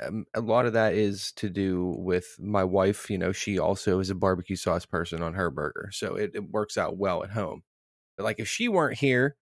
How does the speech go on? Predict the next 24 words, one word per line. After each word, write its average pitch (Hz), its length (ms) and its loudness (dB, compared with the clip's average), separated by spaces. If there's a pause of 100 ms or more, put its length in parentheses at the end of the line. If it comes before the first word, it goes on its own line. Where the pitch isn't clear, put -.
(440)
like, 107 160 0
I 135 160 4
tend 170 320 0
to 117 80 -2
go 95 200 2
crazy 90 460 -2
sometimes. - 760 -10 (120)
Like, 92 320 -2
I 123 180 6
will 127 180 2
just 107 420 -2
open 113 240 -2
the 101 80 -6
fridge 110 340 0
and 101 80 -4
be 104 80 2
like, 101 200 2
"Hmm, 226 180 -2
what 185 160 0
can 226 100 0
I 262 100 0
put 175 240 2
on 95 200 4
here?" 85 340 -6